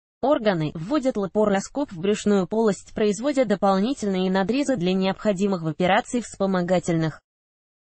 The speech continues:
инструментов. Для этого метода лечения существуют: противопоказания: ожирение, врожденное заболевание, гемофилия.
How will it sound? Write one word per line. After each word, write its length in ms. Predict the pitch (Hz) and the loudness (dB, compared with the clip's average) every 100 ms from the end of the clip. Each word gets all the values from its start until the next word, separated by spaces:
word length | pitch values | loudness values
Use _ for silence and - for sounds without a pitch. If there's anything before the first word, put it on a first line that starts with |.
| - | -2
инструментов. 760 | 214 - 202 196 254 277 226 | -2 0 0 0 0 0 -2
Для 180 | 165 185 | 2 2
этого 360 | 247 277 208 180 | 2 2 2 2
метода 420 | 190 - 285 247 | 0 0 0 2
лечения 560 | 208 196 277 277 254 | 0 0 -2 0 -2
существуют: 640 | 214 196 190 190 185 175 - | -4 -6 -6 -6 -4 -4 -2
противопоказания: 1040 | 190 185 175 175 160 185 208 285 262 247 - | -2 -2 -2 0 0 -2 -2 -2 -2 -2 0
ожирение, 720 | 196 196 202 254 285 220 - | 2 2 2 2 0 0 -2
врожденное 640 | 175 202 196 220 214 214 190 | 0 2 2 0 2 2 2
заболевание, 800 | 220 214 208 185 170 156 147 - | 0 2 2 2 0 0 -2 -6
гемофилия. 840 | 180 185 185 - 185 165 151 143 | -4 -2 -2 -2 -2 0 -2 -6